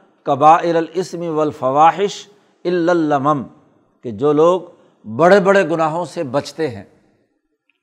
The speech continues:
تو کبائر کا ذکر کیا گیا، تو کبیرہ ہر وہ گناہ ہے جو کفر اور شرک کے بعد، کفر و شرک کا ارتکاب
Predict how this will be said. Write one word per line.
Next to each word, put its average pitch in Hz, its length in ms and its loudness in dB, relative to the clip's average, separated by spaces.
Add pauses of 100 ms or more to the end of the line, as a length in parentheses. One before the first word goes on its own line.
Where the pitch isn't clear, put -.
(460)
تو 123 80 -16
کبائر 175 420 4
کا 220 140 0
ذکر 170 300 -4
کیا 170 200 -4
گیا، 160 140 -6
تو 151 180 -12
کبیرہ 170 440 2
ہر 151 280 0
وہ 196 220 -2
گناہ 156 380 -8
ہے 170 300 -6 (520)
جو 117 260 -8
کفر 214 480 -2
اور 190 140 0
شرک 190 500 -4
کے 160 100 -2
بعد، 135 460 4 (1040)
کفر 117 180 -8
و 170 60 -4
شرک 185 320 -6
کا 190 60 0
ارتکاب 175 500 -2